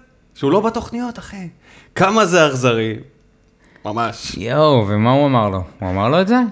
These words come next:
Speaker 2: "תשמע, זה יום הולדת שלי, אתה לא יכול לעשות לי את זה?"
Speaker 1: מאיפה אני יודע מה, אני נראה
Speaker 2: תעשה
Speaker 1: לך
Speaker 2: לי את זה מחר?
Speaker 1: עיתונאי, אה, של, אה, ספורט חמש.
Speaker 2: <laughs> תחקור בה, תשלח הודעה לעידן שמש.
Speaker 1: הבדיחה השנייה זה מאמן רעננה, ה-, איך נקרא לו?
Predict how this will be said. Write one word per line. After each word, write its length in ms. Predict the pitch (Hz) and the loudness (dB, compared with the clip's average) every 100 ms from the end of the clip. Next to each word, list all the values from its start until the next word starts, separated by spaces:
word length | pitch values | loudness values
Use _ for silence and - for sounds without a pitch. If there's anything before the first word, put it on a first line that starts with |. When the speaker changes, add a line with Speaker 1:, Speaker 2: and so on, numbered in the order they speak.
| - | -6
Speaker 2:
"תשמע, 240 | - 131 127 | -8 0 0
זה 80 | 104 | 2
יום 120 | 101 | 0
הולדת 260 | 101 135 135 | 2 0 -2
שלי, 160 | 156 | -4
אתה 120 | 127 107 | 0 0
לא 60 | |
יכול 160 | 104 107 | 0 0
לעשות 220 | 101 123 | -2 -4
לי 80 | 156 | 0
את 40 | |
זה?" 60 | 143 | 2
Speaker 1:
מאיפה 240 | - 403 | 2 2
אני 100 | 269 | 2
יודע 200 | 208 151 | 4 2
מה, 120 | 127 120 | 2 0
אני 140 | 120 | -2
נראה 140 | 120 | 0
Speaker 2:
תעשה 140 | 127 127 | 2 2
Speaker 1:
לך 60 | |
Speaker 2:
לי 60 | 123 | 4
את 60 | 120 | 4
זה 80 | |
מחר? 440 | 117 110 135 147 101 | 4 4 2 0 -4
Speaker 1:
עיתונאי, 600 | 127 123 123 120 131 127 | -6 -2 -2 0 2 2
אה, 60 | 120 113 104 101 101 | 2 0 -2 -8 -10
של, 180 | - 98 | -14 -14
אה, 240 | 90 57 - - | -14 -18 -20 -20
ספורט 320 | - 113 - | -12 -10 -8
חמש. 560 | 110 143 220 117 - - - | -6 -4 -4 -8 -10 -8 -2
Speaker 2:
<laughs> 220 | 185 135 | 0 0
תחקור 500 | 254 254 - 202 120 | -4 -4 0 2 2
בה, 160 | 98 90 - - | 0 -4 -6 -18
תשלח 240 | - - 117 | -10 -6 -2
הודעה 300 | 147 160 165 | -2 0 0
לעידן 280 | 160 160 156 | 0 -2 -4
שמש. 460 | 156 143 - - | -4 -6 -8 -6
Speaker 1:
הבדיחה 380 | 123 127 127 185 | -4 -2 2 2
השנייה 600 | 180 - 151 165 202 208 | 2 0 0 2 2 2
זה 200 | 170 147 | 2 2
מאמן 580 | 135 135 131 135 165 175 | 4 4 4 4 2 2
רעננה, 880 | 151 139 131 131 165 190 147 120 107 113 113 | 4 4 4 4 2 2 2 0 -2 -8 -10
ה-, 360 | 117 113 110 104 - _ _ _ - | -6 -4 -4 -6 -12 _ _ _ -12
איך 200 | 117 - | -10 -6
נקרא 220 | 127 104 | -6 -8
לו? 60 | - | -10